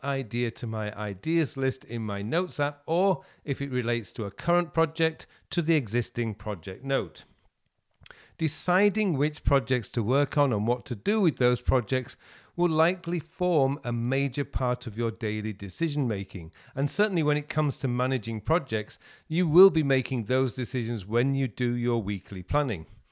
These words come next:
The best criteria for deciding what, which projects to work on is time sensitivity. When is the project due? When's the deadline? If the deadline is imminent,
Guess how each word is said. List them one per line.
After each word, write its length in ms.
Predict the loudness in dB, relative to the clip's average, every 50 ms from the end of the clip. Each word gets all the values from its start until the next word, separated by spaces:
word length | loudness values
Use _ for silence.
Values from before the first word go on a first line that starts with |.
| -20 -20 -20 -20 _ _
The 80 | -8 -8
best 480 | -6 _ 0 2 2 2 -2 -4 -10
criteria 680 | _ 0 2 2 2 0 -2 -2 0 0 2 4 2 2
for 140 | 2 0 -4
deciding 760 | -4 -4 -6 -4 -4 -2 -2 0 -2 -2 -2 -2 -2 -2 -4 _ _ _ _ _
what, 400 | -10 -4 -2 -2 -2 -4 _ _
which 360 | -2 -2 -2 -2 -4 -8 _
projects 440 | 0 0 0 0 -2 -6 -6 -6 -10
to 120 | _ -6 -4
work 400 | 0 2 2 2 2 2 0 0
on 240 | 0 2 0 -2 -4 _ _
is 220 | -2 -2 -2 -2 -6
time 520 | _ -16 -8 -4 -2 -2 0 0 -2 -2
sensitivity. 960 | -4 -4 -4 -4 -4 -6 -10 -10 _ -2 -2 -2 -2 -6 -4 -6 -8 -8 -8 _ _ -20 -20 _ _ _
When 340 | -6 0 2 4 4 6
is 240 | 6 4 4 2 0
the 140 | -4 -4 -4
project 680 | -4 -2 -2 -2 -2 -2 -4 -6 -6 -6 -8 -14 _
due? 360 | 0 2 2 2 2 0 -4 -8 _ _ _ _ _
When's 460 | -2 2 2 4 4 4 2 0 0
the 100 | -4 -4
deadline? 640 | -4 -2 -2 -2 -2 -2 -4 -4 -4 -4 -6 -8 -12 _ _ _ _ _
If 180 | -6 -6 -2
the 100 | -2 -4
deadline 520 | -2 0 0 0 0 0 0 2 2 2 2
is 240 | 2 0 0 0 -2 _ _ _
imminent, 600 | -2 2 4 4 4 4 2 0 -2 -4 -8